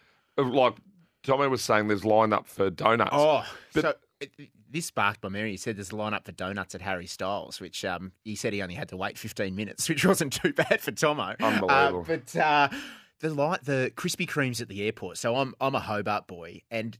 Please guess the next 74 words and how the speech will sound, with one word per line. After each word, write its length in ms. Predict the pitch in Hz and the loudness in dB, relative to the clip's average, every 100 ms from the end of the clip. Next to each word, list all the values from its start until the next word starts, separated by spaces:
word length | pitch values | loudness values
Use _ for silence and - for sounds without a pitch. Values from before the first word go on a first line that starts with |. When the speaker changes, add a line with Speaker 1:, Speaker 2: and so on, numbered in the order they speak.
| _ - | _ -4
Speaker 2:
tell 220 | 139 151 | -2 -2
me, 240 | 165 - _ | -6 -14 _
tell 220 | - 143 151 | -4 -4 -2
me 80 | |
you're 140 | 160 160 | -2 -2
on 80 | 117 | 0
a 40 | |
Hobart 380 | 104 104 104 - | -2 0 -2 -2
flight 360 | - 95 101 - | -6 -6 -6 -8
without 300 | 101 95 - | -8 -6 -8
telling 300 | - 95 98 | -10 -10 -10
me, 100 | 85 | -12
because 280 | 104 135 113 | -8 -6 -4
you 80 | - | 0
open 320 | 147 160 151 | 0 0 0
up 220 | 123 110 - | 0 -2 0
the 120 | 127 | 2
overhead 420 | 127 120 120 113 | 2 2 0 0
baggage, 500 | 120 120 104 120 - - | 2 0 -2 -6 -6 0
Speaker 1:
Yeah. 200 | 202 220 | 4 6
Speaker 2:
and 100 | 175 | 6
it's 160 | 156 160 | 2 0
like, 140 | 156 - | 0 0
I'm 120 | 190 | -4
trying 220 | 185 208 151 | 0 0 0
to 40 | |
get 300 | 131 120 - | 0 0 -2
my 160 | 123 117 | -2 2
luggage 420 | 120 143 156 127 | 2 0 -4 -6
in 100 | 107 | -6
here 160 | 110 110 | -4 -2
without 200 | 117 104 | -4 -4
squashing 380 | 123 113 117 | -8 -8 -8
someone's 320 | 110 117 110 - | -8 -6 -6 -10
Krispy 340 | 123 - 101 | -14 -14 -14
Kremes. 380 | - 113 - - _ _ _ | -8 -8 -10 -18 _ _ _
It's 180 | 196 - | -10 -4
like 200 | 240 233 | -4 -6
th-, 120 | 220 - 160 220 220 | -12 -16 -10 -6 -6
they're, 100 | - | -4
they're 180 | 202 | -4
not 140 | 262 269 | -4 -6
that 180 | 147 - | -8 -6
good. 280 | 202 - _ | -8 -8 _
Speaker 1:
Well, 380 | - 127 131 - - | 2 6 6 4 6
no, 240 | 147 120 | 8 8
because 240 | 110 110 | 4 2
we're 160 | 107 117 | 4 4
Daniel's 460 | 92 107 113 110 - | 4 4 4 0 0
Donuts 440 | 85 80 87 - | -6 -4 -6 -4
are 60 | 98 | -2
the 100 | 87 | 0
best, 280 | 107 98 | -2 -2
so 140 | - 104 | 0 2
Speaker 2:
Yes, 140 | 101 | 4
Speaker 1:
you're 100 | 113 | 4
getting 240 | 104 131 110 | 4 2 4
the 60 | |
Speaker 2:
so, 40 | 117 | 6
Speaker 1:
wrong 140 | 98 | 6
ones 220 | 95 92 120 | 4 2 0
Speaker 2:
so 80 | |
Speaker 1:
to 40 | 110 | 0
Speaker 2:
head 120 | 120 | 2
Speaker 1:
start 240 | 104 104 | 4 6
Speaker 2:
on 60 | 92 | 4
over. 60 | - | -2
Speaker 1:
with. 160 | - 113 | -6 -4
Just 160 | 107 | -2
Speaker 2:
Yeah. 60 | 101 | 2
Speaker 1:
head 100 | 104 | 4
on 160 | 95 92 | 6 6
over. 220 | 101 | 4
Speaker 2:
Yeah. 80 | - | 2